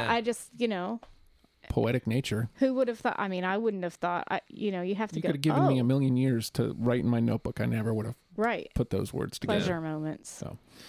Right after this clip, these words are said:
Speaker 3: uh, so Just for Now was you, hun, or was that
Speaker 2: Mm.
Speaker 3: Brian?
Speaker 2: No, that was, that was me.
Speaker 3: Okay, so it's back
Speaker 2: Right?
Speaker 3: to me.
Speaker 1: Yeah, that was you.
Speaker 2: <laughs>
Speaker 3: All right, I'm gonna
Speaker 2: <laughs> I
Speaker 3: how
Speaker 2: know
Speaker 3: about
Speaker 2: we're kinda picking the same songs here.
Speaker 3: let's
Speaker 2: So.
Speaker 3: go with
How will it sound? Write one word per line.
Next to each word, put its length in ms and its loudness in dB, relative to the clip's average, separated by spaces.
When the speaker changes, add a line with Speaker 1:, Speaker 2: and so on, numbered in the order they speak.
Speaker 3:
uh, 320 2
so 500 0
Just 220 -2
for 80 0
Now 180 2
was 300 -2
you, 340 2
hun, 240 -4
or 100 2
was 120 2
that 180 2
Speaker 2:
Mm. 40 -16
Speaker 3:
Brian? 340 -4
Speaker 2:
No, 80 0
that 160 -4
was, 220 -12
that 120 -8
was 160 -8
me. 240 -4
Speaker 3:
Okay, 200 -10
so 300 -10
it's 100 -20
back 160 -4
Speaker 2:
Right? 100 -12
Speaker 3:
to 40 -14
me. 280 -16
Speaker 1:
Yeah, 140 -4
that 80 0
was 120 0
you. 140 -4
Speaker 2:
<laughs> 40 4
Speaker 3:
All 120 2
right, 200 -2
I'm 280 0
gonna 680 2
Speaker 2:
<laughs> 180 -18
I 60 0
Speaker 3:
how 60 4
Speaker 2:
know 60 4
Speaker 3:
about 80 2
Speaker 2:
we're 240 -6
kinda 180 -4
picking 280 -4
the 80 -10
same 180 -10
songs 300 -12
here. 180 -10
Speaker 3:
let's 140 -4
Speaker 2:
So. 20 -12
Speaker 3:
go 220 4
with 160 2